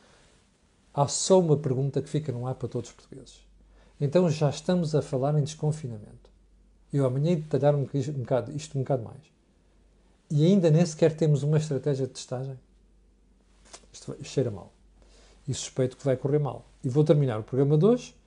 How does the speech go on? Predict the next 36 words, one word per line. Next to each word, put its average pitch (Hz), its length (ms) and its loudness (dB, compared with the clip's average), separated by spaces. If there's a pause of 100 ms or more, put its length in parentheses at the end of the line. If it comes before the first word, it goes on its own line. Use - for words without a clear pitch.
(280)
com 165 100 0
uma 156 160 6
pergun-, 117 280 -6 (120)
com 156 160 2
uma 143 160 2
frase. 101 460 -12 (720)
"Tem 233 240 10
de 196 100 10
haver 165 460 6
um 156 120 4
muito 202 420 6
robusto 156 600 4
plano 170 540 2 (340)
para 175 160 4
tudo 196 340 2
o - 20 -4
que 175 120 -6
não 160 200 0
é 175 100 2
atividade 170 560 0
covid." 160 420 -2 (840)
Lacerda 151 580 2
Salles, 117 500 -10 (300)
Secretário - 360 -2
de 151 40 -10
Estado 147 200 -2
da 117 60 -4
Saúde. 107 300 -14 (720)
Pergunta, 127 440 -4 (300)
quantas 196 500 2
vezes 156 300 -2
você 147 400 -4
já 131 160 0
ouviu 120 420 -2
o 143 40 -2
governo 110 640 -8